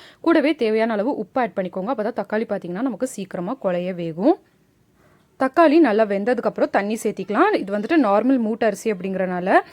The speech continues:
அதாவது டெய்லியும் சாதம் வடிக்கிற அரிசி இருக்கு இல்லையா, அந்த அரிசியில தான் இந்த ரெசிபி செய்கிறேன். So, ஒரு டம்ளர் அரிசிக்கு, அ, ரெண்டு டம்ளருங்கிற அளவுக்கு தண்ணி வந்துட்டு இதுல ஆட்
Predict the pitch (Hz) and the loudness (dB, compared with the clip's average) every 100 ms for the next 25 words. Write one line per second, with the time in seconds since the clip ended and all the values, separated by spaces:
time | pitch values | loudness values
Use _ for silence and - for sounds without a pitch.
0 | - - 208 202 226 214 226 262 196 196 | -14 -4 0 2 2 0 -2 -2 0 0
1 | 214 208 190 185 - 202 196 254 214 196 | -2 -2 -4 -4 -6 -6 -4 -4 -2 -4
2 | 185 185 180 226 202 175 - 196 190 185 | -4 -6 -4 -4 -4 -6 -8 -10 -6 -4
3 | 285 226 190 247 302 233 214 226 180 - | -4 -4 -2 -2 -2 -2 -2 -2 -4 -8
4 | 190 269 415 - - - 208 202 226 302 | -2 0 0 -4 -20 -6 0 2 4 4
5 | 330 247 214 202 208 208 190 180 175 330 | 2 0 2 0 0 0 0 -2 -2 -2
6 | 233 190 196 185 170 277 226 180 160 | 0 -2 -4 -6 -4 -4 -4 -6 -8